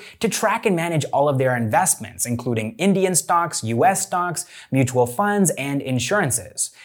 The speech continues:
And they can do this all from a single app. They've already got more than three point five million users on their platform, and they're gonna be using these funds to offer credit cards to their users and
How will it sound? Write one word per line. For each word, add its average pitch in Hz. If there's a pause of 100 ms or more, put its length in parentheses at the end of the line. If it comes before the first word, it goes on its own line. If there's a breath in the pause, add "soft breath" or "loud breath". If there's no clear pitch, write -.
And 208
they 240
can 240
do 330
this 269
all 165
from 175
a 160
single 110
app. 165 (280 soft breath)
They've 180
already 226
got 190
more 170
than 165
three 269
point 226
five 160
million 131
users 117
on 113
their 110
platform, 170 (240 loud breath)
and 233
they're 240
gonna 294
be 349
using 269
these 202
funds 247
to -
offer 160
credit 285
cards 147
to 151
their 135
users 127
and 175